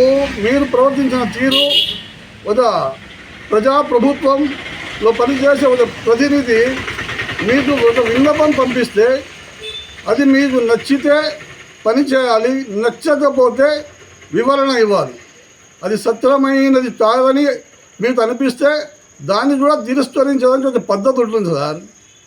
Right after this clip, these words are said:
ప్రజలకు నచ్చ చెప్పండి. ఎవరైతే మీ, మీ దగ్గరికి లెటర్ పంపించారో వాళ్ళకు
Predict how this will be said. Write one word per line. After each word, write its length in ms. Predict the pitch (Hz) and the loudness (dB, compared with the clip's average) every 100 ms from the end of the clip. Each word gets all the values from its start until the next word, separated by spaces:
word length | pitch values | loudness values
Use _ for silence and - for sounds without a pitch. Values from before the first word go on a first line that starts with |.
| _ _ _ - | _ _ _ -4
ప్రజలకు 360 | 220 233 302 277 226 | 0 2 2 2 0
నచ్చ 160 | 202 269 269 | 0 2 0
చెప్పండి. 400 | 262 240 180 131 - _ _ _ _ 147 | 2 0 0 -8 -12 _ _ _ _ -2
ఎవరైతే 420 | 233 262 311 302 311 277 - 285 214 | 2 2 2 0 -2 -2 -10 -12 -4
మీ, 80 | 233 247 254 226 | -2 0 0 0
మీ 60 | 240 | 0
దగ్గరికి 320 | 240 214 233 226 202 | 0 -2 0 2 4
లెటర్ 260 | 233 285 254 | 2 0 0
పంపించారో 480 | 254 208 240 240 277 - - - - 160 | 0 0 0 2 2 0 -10 -16 -6 -2
వాళ్ళకు 280 | 240 269 | 2 0